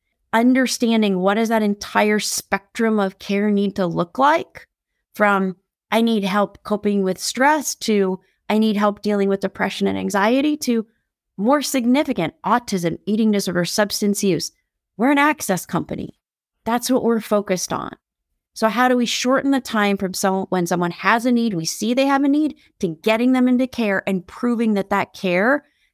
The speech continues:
actually delivered true value to that individual, to their employer, and just financially, um, overall? So that's a few of the things that I think that are coming that I really say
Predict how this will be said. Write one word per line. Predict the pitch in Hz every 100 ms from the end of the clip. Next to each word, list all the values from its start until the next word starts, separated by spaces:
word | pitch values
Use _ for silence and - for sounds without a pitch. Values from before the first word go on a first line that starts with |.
| _
actually | 214 220 - 233 220
delivered | 196 202 202 196 190
true | - 226 214
value | 190 190 208
to | 208
that | 190 185
individual, | 190 185 175 170 220 247 277 294 _ _ _
to | -
their | 170 175
employer, | 165 - 240 262 285 302 311 - _ _ _ _ -
and | 208
just | 202 - _ _ _ _ _ -
financially, | 208 196 196 269 247 226 190 190 196 -
um, | 202 196 -
overall? | 214 214 233 277 - 208 _ _ _ _ _ -
So | - 101 90 - _ _ _ _ _ _ _ _
that's | 226 247 - - _ _ _
a | -
few | 277 302
of |
the | 285
things | - 240 233
that | 220
I | 208
think | 214 214 -
that | 208 202
are | 196
coming | - 202 220 277
that | 226
I | 196
really | 190 202 202
say | 196 202 190